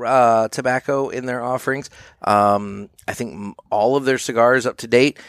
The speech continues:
have had, uh, Corojo binder and filler.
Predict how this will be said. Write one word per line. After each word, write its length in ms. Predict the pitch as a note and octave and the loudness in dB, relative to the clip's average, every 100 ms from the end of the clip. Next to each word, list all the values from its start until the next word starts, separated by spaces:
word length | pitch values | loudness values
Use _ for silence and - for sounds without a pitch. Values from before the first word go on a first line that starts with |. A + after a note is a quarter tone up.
| - - | -16 -8
have 140 | G2 | -4
had, 460 | G2 G2+ G#2 G#2 G2+ | 2 4 4 2 -2
uh, 280 | - G2 G2 - _ | -6 -6 -6 -10 _
Corojo 480 | - A2+ A2 A2 A2 | -8 0 2 2 0
binder 400 | F#2+ G#2 A2 A#2+ | 0 0 0 -2
and 100 | G#2 | -2
filler. 380 | - A2 F3+ | -2 0 0